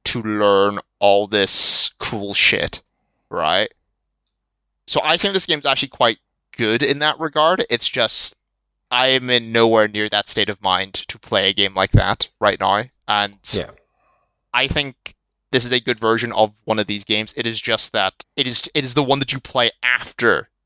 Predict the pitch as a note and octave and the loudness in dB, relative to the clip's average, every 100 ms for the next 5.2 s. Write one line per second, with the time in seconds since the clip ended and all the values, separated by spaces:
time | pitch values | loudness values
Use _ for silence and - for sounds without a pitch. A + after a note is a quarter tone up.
0 | _ A#2 - A2 G#2 G#2 - G2+ F#2+ - | _ -16 -6 -4 -4 -8 -2 2 2 0
1 | A2+ - A#2 A2+ A2+ G#2+ - - A2 A2 | -2 -2 -2 -2 0 -2 0 0 0 -4
2 | - - B2+ G#2 - - G#2 A2+ - _ | -8 -2 0 0 -2 -2 -2 -4 -8 _
3 | _ _ G#2+ G2 F2+ G2+ B2+ - C#3+ B2+ | _ _ -2 0 -2 -2 -4 -2 -2 -2
4 | G2 - E2 _ G2+ - - - - - | -4 -4 -10 _ -8 -6 -8 -8 -8 -8
5 | - A2+ | -8 -10